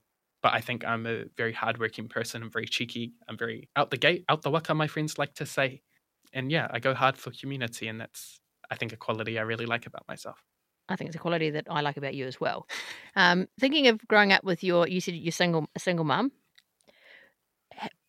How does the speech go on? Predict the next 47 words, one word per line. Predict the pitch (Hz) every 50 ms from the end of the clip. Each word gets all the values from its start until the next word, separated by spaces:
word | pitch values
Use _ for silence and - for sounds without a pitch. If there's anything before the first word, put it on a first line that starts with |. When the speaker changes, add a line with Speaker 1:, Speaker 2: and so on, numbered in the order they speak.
| _ _ _ _
Speaker 2:
when | - 269 302
did | 311 262
you | 262 262
tell, | 240 - 262 240 226 202
first | - - 240 208 -
tell | 233 202 190
her | 170 202 190 170 143 131
that | 135 - -
you | 165 170 156
were, | 156 156 151 -
I | 165 151
guess, | 156 156 151 - - -
either | 170 165 151 160
gay | - - 160 156 151 151 - - - -
or | 160 156 151 - - -
then | 156 151 151 151 151 151
takatapui? | - 165 156 - - 160 156 156 151 151 156 143
Speaker 1:
Mm. | 139 139 135 _ _ - - - - - - - _
So | - - 165 156
my, | 131 160 160 160 165 160 156 151 143 135 120 - _ _ _ _ _ _ _ - _ _ _ _ _ _ _ _ _ _ _ _ _ _ _ _ _ _ _ _
I | - 143
wasn't | 147 160 151 - 151 135 135 -
afforded | 127 123 - 147 135 131 131
the | 120 127 117
opportunity | 117 117 127 120 - 123 123 120 117 110
to | 113 110
do | - 117 113
that | 120 113 -
myself. | 123 135 147 - - 175 208 254 240 - - - _ -
Speaker 2:
Mm. | - 113
Speaker 1:
Um, | 113 120 117 117 -
news | 131 120 117 117
got | - 123 110
back | - 113 110 -
down | - 110 110 113
to | - -
her, | - 113
and | 110 110 107
I | 110
think | - - - -
she | - - -
sat | - - -
Speaker 2:
Right. | - 113
Speaker 1:
me | 117
down | 117 117 107 107 110 107
in | 107 110
the, | 107 107 113 113